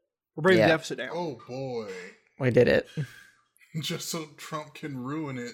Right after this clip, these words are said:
Speaker 3: <laughs> fucking when he gets reelected.
Speaker 1: Do you think he'll try and do it? Do you really think that will
Speaker 3: Of
Speaker 1: happen?
Speaker 3: course he will.
Speaker 2: You guys live in Georgia, right? Can you
Speaker 1: No,
Speaker 2: ex-
Speaker 1: not anymore.
Speaker 2: <laughs> Can you explain to me <laughs> one thing?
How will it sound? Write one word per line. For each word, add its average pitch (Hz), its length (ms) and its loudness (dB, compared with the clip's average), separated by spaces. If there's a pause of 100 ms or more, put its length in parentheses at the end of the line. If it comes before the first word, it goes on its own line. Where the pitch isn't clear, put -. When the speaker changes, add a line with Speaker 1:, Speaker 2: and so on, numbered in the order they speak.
(120)
Speaker 3:
<laughs> - 80 -20
fucking 151 500 -12
when 135 200 -12
he 160 100 -18
gets 123 260 -18
reelected. 117 280 -20 (2500)
Speaker 1:
Do 339 100 -2
you 370 80 6
think 359 100 2
he'll 311 100 0
try 277 240 0
and 240 80 0
do 254 120 4
it? 233 140 2 (160)
Do 202 80 -2
you 254 80 2
really 247 140 2
think 214 120 0
that 214 60 -6
will 214 80 -4
Speaker 3:
Of 220 60 0
Speaker 1:
happen? 220 180 -2
Speaker 3:
course 214 200 -8
he 165 80 -12
will. 101 380 -12 (1040)
Speaker 2:
You 190 120 0
guys 233 460 8
live 151 180 12
in 139 80 10
Georgia, 131 340 12
right? 139 320 6 (1080)
Can 190 100 6
you 220 60 10
Speaker 1:
No, 240 60 6
Speaker 2:
ex- - 200 2
Speaker 1:
not 160 140 -2
anymore. 143 240 -4
Speaker 2:
<laughs> - 20 -6
Can - 280 10
you 294 40 12
explain 233 360 12
to 233 60 10
me 208 360 12 (160)
<laughs> - 180 -8
one 214 300 8
thing? 202 400 4